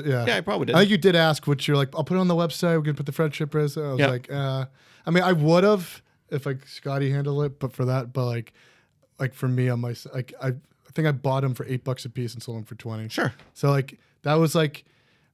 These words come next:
Speaker 1: for the pay I was getting for Chaotic, that was my difference. That was, like, making it.
Speaker 2: And I
Speaker 1: Yeah.
Speaker 2: actually remember when that started to become more common, I turned to Jim Kettner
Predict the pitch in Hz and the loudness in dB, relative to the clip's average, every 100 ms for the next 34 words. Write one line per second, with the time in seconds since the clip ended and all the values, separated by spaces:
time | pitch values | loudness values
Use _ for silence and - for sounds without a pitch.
0 | _ - 160 156 151 - 165 156 135 147 | _ -2 0 2 0 0 0 2 2 0
1 | 147 139 135 139 131 143 147 - 143 139 | -2 -2 -4 -2 0 0 -2 -4 -4 0
2 | 135 123 127 117 120 - 113 - 127 117 | 0 0 -4 -2 -6 -6 -10 -6 -4 -2
3 | 123 - 139 127 - 123 - 160 - 139 | -6 -6 -4 -2 -2 -6 0 0 2 2
4 | 156 135 156 143 143 131 127 151 139 107 | 2 2 0 -2 -4 -2 0 -2 -2 -2
5 | 107 110 113 - 131 117 110 - 113 104 | -2 -2 -2 -4 0 0 0 -6 -4 -2
6 | 101 82 101 - 117 107 87 - 120 151 | -4 -6 -10 -6 -4 -2 -6 -2 -2 -2
7 | 87 85 _ - _ - 113 - 123 98 | -6 -10 _ -20 _ 0 0 2 -4 -4
8 | 87 98 101 123 80 73 | -4 -4 0 -2 -2 -14